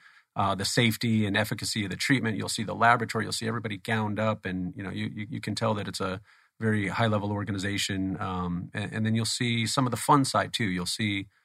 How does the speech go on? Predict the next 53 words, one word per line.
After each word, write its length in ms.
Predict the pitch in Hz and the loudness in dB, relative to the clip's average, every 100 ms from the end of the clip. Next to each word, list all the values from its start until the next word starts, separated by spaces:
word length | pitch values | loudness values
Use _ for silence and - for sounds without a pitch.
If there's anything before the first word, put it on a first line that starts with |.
| _ _ _ | _ _ _
our 420 | 107 98 95 92 - - | -4 -2 -2 -4 -8 -4
patients 380 | 120 113 98 - | 0 0 -2 -4
having 200 | 95 92 | -2 -2
a 40 | |
lot 140 | 90 | -2
of 60 | 85 | -4
fun, 400 | - 87 85 90 90 | -6 -4 -4 -8 -12
uh, 100 | 90 - | -14 -8
patients 280 | 110 104 98 | -4 -4 -4
having 180 | 98 | -6
fun 180 | 95 98 | -6 -6
together, 340 | 92 107 98 87 | -4 -2 -2 -2
our 80 | |
doctors, 460 | 90 101 95 95 92 | 0 -2 -2 -8 -8
our 80 | 92 | -6
nurses. 520 | 101 101 - 90 87 - - - - | -6 -6 -6 -6 -8 -12 -20 -14 -2
Um, 120 | 107 | 2
so 120 | 135 | 6
that'll 180 | 135 151 | 8 8
be 140 | 131 | 6
a, 100 | 120 | 4
a, 200 | 113 113 101 | 4 0 -4
a 80 | 117 | 0
better 240 | 107 110 | 4 6
flavor 480 | 101 - 107 101 95 | 4 0 0 2 -2
for 180 | 92 95 | -4 -4
who 120 | 98 | 0
we 120 | 98 | 0
really 260 | 95 95 90 | 0 0 0
are 160 | 87 87 | 0 0
as 100 | 90 | -2
an 80 | |
organization. 580 | 90 87 87 87 80 - | -2 -2 -4 -4 -6 -6
So 120 | - | -2
I'd 100 | 107 | 0
say 120 | 117 107 | 2 0
our 80 | |
YouTube 300 | 95 92 98 | 0 -2 -4
channel 220 | - 90 87 | -6 -6 -8
is 80 | |
good. 200 | - 87 - _ _ | -8 -10 -10 _ _
Catch 220 | 156 - | 4 6
us 100 | 139 | 4
on 220 | 123 110 | 6 4
social 260 | 104 113 104 | 2 -2 0
media, 380 | 101 98 95 98 _ _ _ _ - | 0 0 -4 -6 _ _ _ _ -4
hashtag 320 | 95 - 90 | -2 0 0
bioaccelerator. 840 | 95 92 90 - 95 92 90 90 92 - | 0 -2 -2 -2 -2 0 0 -4 -6 -12
Um, 360 | 107 104 101 - | -10 -10 -12 -8
we 80 | 110 | -4
have 140 | 104 | -4
a 20 | 98 | -4
little 340 | 101 95 | -4 -4